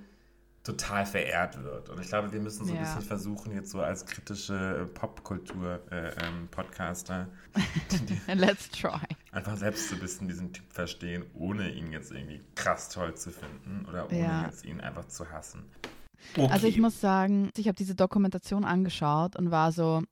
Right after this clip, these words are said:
Speaker 2: oh mein Gott, ich liebe Boys.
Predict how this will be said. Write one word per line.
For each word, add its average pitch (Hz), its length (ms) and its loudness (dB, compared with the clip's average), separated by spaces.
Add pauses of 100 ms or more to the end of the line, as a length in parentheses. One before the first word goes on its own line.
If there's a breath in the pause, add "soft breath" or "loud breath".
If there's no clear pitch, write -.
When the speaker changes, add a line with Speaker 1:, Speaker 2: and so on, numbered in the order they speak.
(140)
Speaker 2:
oh 185 120 10
mein 139 260 6
Gott, 139 320 4
ich 151 160 0
liebe 170 640 8
Boys. 98 640 -4